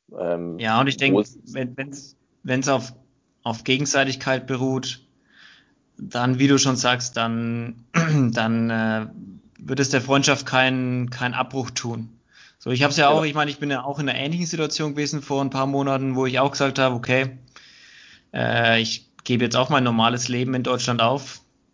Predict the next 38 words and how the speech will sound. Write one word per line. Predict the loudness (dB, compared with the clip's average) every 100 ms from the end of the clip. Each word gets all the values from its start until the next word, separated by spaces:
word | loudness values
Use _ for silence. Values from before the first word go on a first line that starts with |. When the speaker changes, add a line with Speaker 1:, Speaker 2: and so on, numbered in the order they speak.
| _ _ _ -2
Speaker 2:
Bei | 2
mir | 4
ist | 4
es | 2
anders, | 2 2 2 4
weil | 2
ich's | 2
für | -2 -2
eine, | 0 -2 -4 -10 _ _ _ _ -8
für | -2
einen | 0
gewissen | 0 -2 -4
Zeitraum | 0 0 2 0
nur | 0
mache. | 0 0 0
Ich | -2
weiß, | -2 -2
dass | -2 -4
ich | -4
wieder | -4 -4
zurückkomme, | -4 -6 -4 -4 -4
definitiv. | -6 -6 -6 -6 -4 -4 -4 -10 _ _ _ _ -20 -20 -20 -20 -12 -2
Ähm, | 2 2 2 -2 -6 -10 -20 _ _ _ -20 -4
aber | 2 2
ich | 4
kann's | 2 2
ein |
bisschen | 0 0 0
verstehen, | 0 2 2
was | 2 0
du | 0
meinst. | 0 0 0
Und | -2
ich, | 0 -2 -2
ich | 0
merk | 2 4
auch | 4 0 0
grad, | 0 0 0 -6